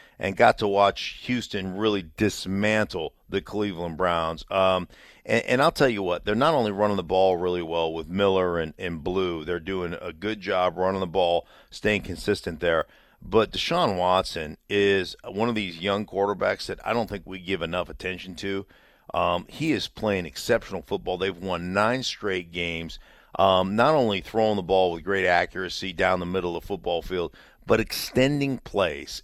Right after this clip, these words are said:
and, and, and not being afraid to run and scramble around and make some of the big plays, keeping drives alive. You know, I thought that was one of the things that's different about Philadelphia this year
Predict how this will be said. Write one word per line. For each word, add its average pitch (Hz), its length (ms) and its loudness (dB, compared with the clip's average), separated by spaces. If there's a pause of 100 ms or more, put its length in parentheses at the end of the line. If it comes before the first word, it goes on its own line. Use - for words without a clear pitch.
and, 98 560 2
and, 98 220 -12
and 101 240 -4
not 123 240 2
being 143 180 -2
afraid 113 400 -2
to 98 60 -2
run 101 340 2
and 92 100 -4
scramble 104 480 -2
around 95 360 2
and 90 180 -6
make 110 200 -2
some 107 200 -4
of 90 80 -4
the 85 60 -6
big 98 340 -6
plays, 98 440 0 (300)
keeping 98 360 -4
drives 92 460 4
alive. 87 360 4
You 98 60 -4
know, 104 80 2
I 113 100 2
thought 127 200 2
that 110 160 2
was 107 120 -6
one 104 140 -2
of 98 60 -4
the 92 80 -8
things 101 240 -2
that's - 180 -18
different 104 320 -4
about 85 220 -6
Philadelphia 107 580 -2
this 110 240 -6
year 117 260 -4